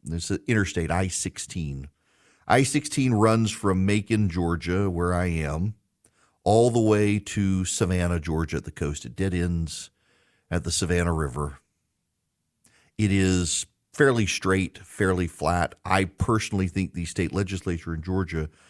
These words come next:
should raise the speed limit on it from seventy to maybe a hundred. Get rid of the speed limit altogether, turn it into an Autobahn.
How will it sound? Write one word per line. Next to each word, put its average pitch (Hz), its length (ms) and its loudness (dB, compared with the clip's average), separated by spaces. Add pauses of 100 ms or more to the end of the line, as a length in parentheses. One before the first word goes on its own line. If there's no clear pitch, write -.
(220)
should - 300 0
raise 98 380 2
the - 80 -6
speed 98 340 -2
limit 78 200 0
on 80 180 -2
it 85 120 -2
from 80 220 -4
seventy 85 580 0
to 80 400 -2
maybe 82 460 -2
a 73 60 -2
hundred. 71 500 -4 (2750)
Get 110 180 2
rid 101 120 4
of 92 60 2
the 85 60 0
speed 87 220 -2
limit 80 180 0
altogether, 80 580 0 (680)
turn 107 180 0
it 90 100 2
into 82 180 -2
an 78 60 0
Autobahn. 80 600 -2